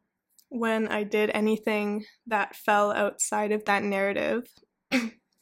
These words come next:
that was considered unkind, unsuccessful, or unproductive, I used to feel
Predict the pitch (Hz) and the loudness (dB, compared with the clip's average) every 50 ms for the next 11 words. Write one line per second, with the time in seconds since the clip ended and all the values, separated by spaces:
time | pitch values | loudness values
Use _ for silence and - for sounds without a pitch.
0 | _ _ _ _ - - - _ _ _ _ _ _ _ _ _ _ _ _ _ | _ _ _ _ -20 -20 -20 _ _ _ _ _ _ _ _ _ _ _ _ _
1 | _ _ _ _ - 233 226 220 220 220 220 220 - - - 226 220 226 - - | _ _ _ _ 2 2 2 4 2 0 0 -2 -6 -8 -6 -6 -6 -6 -6 -6
2 | 220 220 214 208 208 208 214 - - - 220 214 214 214 - - 214 214 208 208 | -4 -2 -2 -2 -2 -4 -6 -4 -2 0 0 0 -2 -2 -4 -4 -2 -2 -2 -2
3 | 208 214 - - 220 214 214 - 220 214 - - - 214 220 - - - - 214 | -4 -6 -4 -4 -4 -4 -4 -4 -6 -8 -8 -8 -8 -8 -8 -10 -10 -6 -4 -4
4 | 208 208 208 233 254 - _ - - - 226 220 214 220 214 214 - - 208 214 | -4 -2 -4 -6 -8 -10 _ -8 -4 -2 0 2 2 0 -2 -2 -4 -4 -4 -4
5 | 202 208 - - - - - 226 254 254 - 370 381 _ _ _ _ _ _ _ | -4 -6 -8 -6 -6 -4 -4 -4 -6 -8 -10 -16 -16 _ _ _ _ _ _ _
6 | _ _ _ - 226 220 220 214 214 214 214 226 220 220 220 - - - 240 233 | _ _ _ -2 -2 0 2 2 0 0 0 -2 -4 -6 -6 -8 -6 -8 -8 -8
7 | - - 226 214 214 214 208 208 208 208 208 - | -8 -8 -6 -6 -4 -4 -4 -6 -6 -8 -10 -10